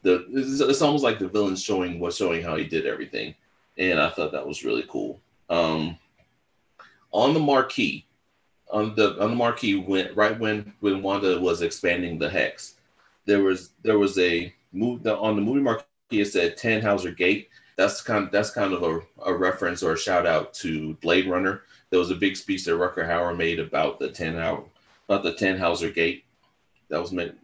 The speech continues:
for that. And then when it changed, the marquee read Big Red and Kidnapped.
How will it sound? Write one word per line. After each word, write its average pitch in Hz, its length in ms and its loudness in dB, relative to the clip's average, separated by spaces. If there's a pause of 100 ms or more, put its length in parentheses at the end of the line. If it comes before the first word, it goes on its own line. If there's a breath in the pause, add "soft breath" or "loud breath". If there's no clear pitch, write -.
for 95 80 -14
that. 92 360 -2 (200 soft breath)
And 95 180 -2
then 117 140 2
when 98 140 2
it 85 100 -6
changed, 117 760 2 (100)
the 95 80 -2
marquee 92 400 -2
read 82 340 0
Big 104 260 4
Red 98 400 4
and 80 260 -4
Kidnapped. - 640 -4